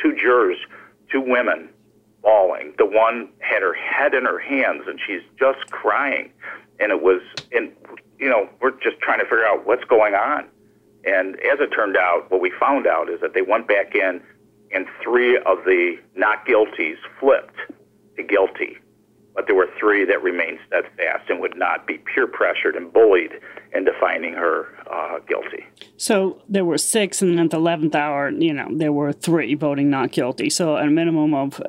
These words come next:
Speaker 2: eight.
Speaker 1: Mm-hmm.
Speaker 2: Uh, maybe, you know, if you counted those three who had flipped, if,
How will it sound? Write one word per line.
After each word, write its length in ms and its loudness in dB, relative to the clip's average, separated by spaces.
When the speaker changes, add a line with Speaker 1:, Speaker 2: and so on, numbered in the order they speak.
Speaker 2:
eight. 540 -2
Speaker 1:
Mm-hmm. 640 -4
Speaker 2:
Uh, 360 -2
maybe, 840 2
you 140 0
know, 60 -4
if 100 -6
you 60 -4
counted 360 0
those 200 -4
three 220 0
who 120 -2
had 160 -8
flipped, 420 -2
if, 160 -2